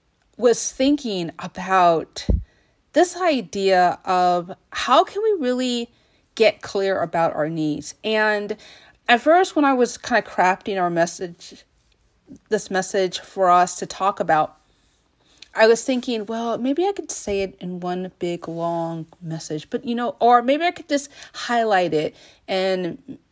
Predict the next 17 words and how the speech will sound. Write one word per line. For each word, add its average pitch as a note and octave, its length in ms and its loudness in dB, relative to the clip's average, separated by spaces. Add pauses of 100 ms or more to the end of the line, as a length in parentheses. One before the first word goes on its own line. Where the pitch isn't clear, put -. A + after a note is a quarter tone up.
(420)
and A#3 120 0
I B3 60 0
thought C#4 280 -2
to C4 100 -10
myself, G#3+ 440 0 (140)
<sighs> - 800 -20
"This A#3 160 -2
is C4 120 -6
just C4 200 -4
too A3+ 180 -4
much. E3+ 240 -6
This G#3 140 -12
is G#3 100 -12
gold. E3 380 2
I E3 120 2
don't G#3 200 -2
want F#3 340 -4